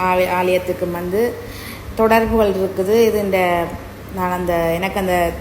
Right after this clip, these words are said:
விரிவான விளக்கங்கள் எல்லாம் தெரியாது. அதுக்கு, அதுக்குன்ற ஒரு வீடியோ ஒன்று சொன்-, போட வேணும்னு இருக்கிறேன், பார்ப்போம். இப்ப பாத்தீங்களா, கிடாய் ஆடுகள், சேவல்கள் எல்லாம் நிறைய வந்திருக்குது. இப்பவும் கொண்டு வந்து கட்டி கொண்டிருக்கினம்.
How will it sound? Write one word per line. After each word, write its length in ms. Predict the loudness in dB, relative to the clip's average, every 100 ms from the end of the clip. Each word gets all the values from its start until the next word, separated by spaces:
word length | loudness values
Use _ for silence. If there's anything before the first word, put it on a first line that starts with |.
| -10 -10 -12 -12 -14 -2
விரிவான 460 | 2 4 4 2 2
விளக்கங்கள் 480 | 4 4 4 0 2
எல்லாம் 260 | 2 2
தெரியாது. 600 | 0 0 2 0 2 2
அதுக்கு, 260 | 2 2 2
அதுக்குன்ற 400 | 0 2 0 2
ஒரு 160 | 2
வீடியோ 300 | 2 0 0
ஒன்று 300 | 0 0 -2
சொன்-, 180 | -4 -4
போட 280 | -2 0 0
வேணும்னு 340 | -2 -4 -8
இருக்கிறேன், 460 | -8 -8 -4 -4 -2
பார்ப்போம். 480 | -4 -8 -8 -8 -8 -10 -14 -14 -14 -16 -16 -16 -16 -16 -14 -14 -14 -12 -12 -12 -14 -16 -14 -14 -12 -14 -14 -14 -14 -14 -14 -14 -12
இப்ப 260 | -6 -2 -2
பாத்தீங்களா, 360 | -2 -2 -4 -4 -8 -12 -12 -10
கிடாய் 300 | -4 -2 2
ஆடுகள், 540 | 2 2 0 0 -2
சேவல்கள் 460 | -2 -2 0 0 0
எல்லாம் 260 | 0 -2 -4
நிறைய 260 | -2 -2
வந்திருக்குது. 520 | -2 -4 -4 -4 -2
இப்பவும் 460 | 0 0 0 -2 -2
கொண்டு 200 | -4 -2
வந்து 220 | -2 -2
கட்டி 220 | -2 -4 -4
கொண்டிருக்கினம். 720 | -6 -4 -6 -6 -4 -2